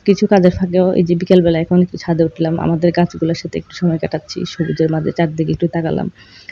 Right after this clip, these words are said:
এই দশ মিনিট, পাঁচ মিনিট যে সময়টা পাইলাম, সেটা আসলে নিজের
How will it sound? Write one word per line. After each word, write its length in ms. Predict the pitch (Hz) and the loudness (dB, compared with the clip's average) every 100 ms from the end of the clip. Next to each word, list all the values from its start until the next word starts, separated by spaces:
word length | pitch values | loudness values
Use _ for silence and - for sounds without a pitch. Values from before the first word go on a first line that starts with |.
| - | 0
এই 160 | 202 196 | 4 6
দশ 260 | 196 - | 4 4
মিনিট, 160 | 190 185 | 4 4
পাঁচ 140 | 190 185 | 2 2
মিনিট 200 | 185 175 | 4 2
যে 60 | 175 | 2
সময়টা 360 | 170 175 160 165 | 0 0 0 -2
পাইলাম, 380 | 170 160 160 | 0 0 0
সেটা 280 | 185 185 175 | -2 -2 0
আসলে 220 | 170 175 | 2 2
নিজের 240 | 170 170 | 0 0